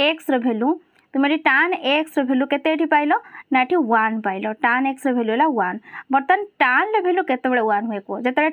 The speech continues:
tan ଫୋର୍ଟି ଫାଇଭ୍ ଡିଗ୍ରୀ ଥାଏ, ଠିକ୍ ଅଛି, ଟେବୁଲରେ ଫୋର୍ଟି ଫାଇଭ୍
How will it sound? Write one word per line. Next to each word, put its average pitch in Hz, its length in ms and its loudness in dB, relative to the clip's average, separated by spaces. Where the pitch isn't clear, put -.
tan 277 180 2
ଫୋର୍ଟି 311 400 -2
ଫାଇଭ୍ 330 260 0
ଡିଗ୍ରୀ 330 300 0
ଥାଏ, 339 140 0
ଠିକ୍ 359 120 0
ଅଛି, 370 200 0
ଟେବୁଲରେ 285 440 2
ଫୋର୍ଟି 262 280 0
ଫାଇଭ୍ 320 280 0